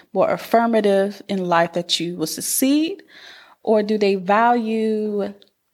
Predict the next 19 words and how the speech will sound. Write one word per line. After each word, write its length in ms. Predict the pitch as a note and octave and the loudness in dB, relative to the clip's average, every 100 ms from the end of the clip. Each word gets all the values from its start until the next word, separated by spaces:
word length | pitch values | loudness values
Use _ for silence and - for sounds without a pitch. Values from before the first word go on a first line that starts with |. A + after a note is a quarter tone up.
| _ _ _ _ _ _ _ _ _ _ _ _ _ _ _ - - _ _ _ _ - | _ _ _ _ _ _ _ _ _ _ _ _ _ _ _ -20 -20 _ _ _ _ -4
well, 180 | B3+ B3+ | 2 4
I 140 | A3 | 4
can't 220 | G#3+ G3 F3+ | 2 -2 -2
really 160 | E3+ | -4
think 180 | E3+ F3 | -4 -4
of 120 | E3+ | -4
anything 400 | F3 E3+ F3 F3 | -4 -6 -6 -2
negative, 440 | E3 D#3+ D#3+ E3+ E3+ | 0 0 -2 -2 -2
but, 200 | E3 - | -4 -2
you 160 | G#3+ | 0
know, 220 | A3 E3 | 2 2
sometimes 480 | - C4+ C4+ C4+ A3 | 2 0 2 2 0
just 120 | G3 | -2
looking 260 | G#3 G#3 G3 | -4 -2 -2
at 80 | F3 | -2
the 80 | F#3+ | -2
positive 520 | F#3 F3 F3+ F3+ F3 | 2 2 2 0 0
and 140 | E3 | 2
negatives 520 | E3 E3 E3+ E3+ E3+ | 0 2 0 0 -2